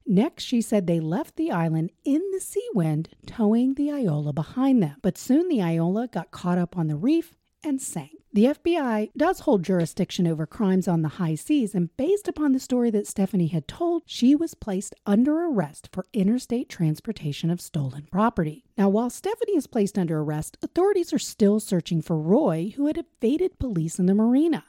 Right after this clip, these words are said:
Having Roy's picture and knowing about Roy trying to grow the marijuana gave the F B I a starting point in their search for him. But there was a problem,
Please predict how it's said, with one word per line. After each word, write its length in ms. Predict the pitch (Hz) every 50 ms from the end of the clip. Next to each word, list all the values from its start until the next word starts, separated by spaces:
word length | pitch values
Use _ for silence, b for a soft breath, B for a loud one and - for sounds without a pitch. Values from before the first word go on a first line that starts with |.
| _
Having 380 | _ - 247 302 349 359 311 233
Roy's 260 | 202 196 175 160 -
picture 380 | - - 349 - - 202 147 _ -
and 240 | - 226 233 294 339
knowing 280 | 294 320 370 480 508 508 466
about 340 | 415 415 359 359 - 269
Roy 340 | 220 190 185 185 190 208 254
trying 320 | - - - 220 208 220 220
to 60 | 196
grow 380 | 165 151 151 156 156 156 170 202
the 80 | 214
marijuana 640 | 196 185 170 165 160 156 151 147 151 160 175 208 262 320 - - -
gave 360 | - 220 233 294 359 403 415
the 160 | - 330 302 294
F 120 | 285 - -
B 140 | 254 240 214
I 160 | 170 165 165
a 120 | 170 185
starting 500 | - - - - 165 147 151 151 165 180
point 280 | - - 170 160 156 151
in 80 | 147
their 140 | 147 147 143
search 340 | - - - 240 330 349 -
for 140 | - 220 180
him. 280 | 151 175 143 156 175 - -
But 100 | 302 -
there 120 | 311 311
was 160 | 320 311 -
a 40 | 285
problem, 600 | - - - 294 294 320 381 330 190 147 160